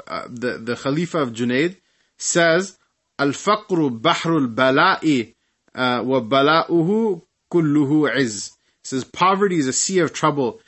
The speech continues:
and all troubles for Allah's sake are glorious." Shibli rahimahullah ta'ala said, this is so beautiful, uh, this is such a beautiful saying. These,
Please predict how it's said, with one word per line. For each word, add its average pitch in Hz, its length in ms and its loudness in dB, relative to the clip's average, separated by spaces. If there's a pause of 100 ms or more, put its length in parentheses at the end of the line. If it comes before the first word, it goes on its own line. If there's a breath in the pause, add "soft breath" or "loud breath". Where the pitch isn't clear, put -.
(200 soft breath)
and 131 180 -4
all 160 240 2
troubles 147 400 -2
for - 160 -4
Allah's 127 420 -2
sake 127 220 -4
are 117 100 -4
glorious." 113 800 -2 (1400 soft breath)
Shibli 202 480 2
rahimahullah 170 640 2
ta'ala 156 300 2
said, 143 220 -4
this 151 140 -4
is 165 140 0
so 175 160 0
beautiful, 147 720 0 (140)
uh, 113 500 -4 (160)
this 123 180 -6
is 123 120 -6
such 160 180 -2
a 156 40 0
beautiful 139 440 -2
saying. 120 340 -4 (500 loud breath)
These, 170 440 -4